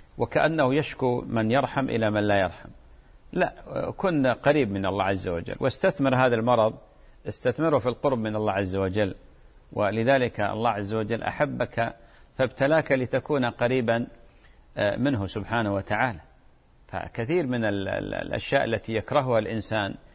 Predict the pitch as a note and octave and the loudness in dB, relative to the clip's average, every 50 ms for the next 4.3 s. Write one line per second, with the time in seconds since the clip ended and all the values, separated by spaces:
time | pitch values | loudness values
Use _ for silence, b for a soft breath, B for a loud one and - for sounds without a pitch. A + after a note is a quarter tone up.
0 | b b b b - A#2+ A#2 G#2+ - C3 A#2+ - - A#2 B2 C3 C#3+ C#3+ C3+ - | b b b b -4 -2 0 0 2 0 -2 0 2 2 4 6 4 4 4 2
1 | C3 A2+ G#2+ A#2 C3+ C#3 C3+ G#2 - - F#2 - - B2 C3 B2 G2+ - - - | 0 0 2 2 2 2 2 0 0 -4 -8 -4 0 0 2 2 0 -2 -6 -20
2 | - - - - - - - - G#2+ A2 F2+ G#2+ G2+ - - A#2 A2+ F#2 F2 - | -20 -20 -20 -20 -20 -16 -8 -4 -4 -2 -2 -4 -6 -4 -2 -2 -2 -2 -4 -6
3 | - F#2+ G2 - - A2 G#2+ G#2+ G2 - A#2+ A#2 - G#2+ G2+ G2+ G2 - - A#2+ | -6 -6 -6 -4 -4 -2 -2 -2 -2 -4 -6 -4 -2 -2 0 0 -2 0 0 0
4 | A#2 G#2 F#2 G2 E2+ | 2 2 0 -2 -2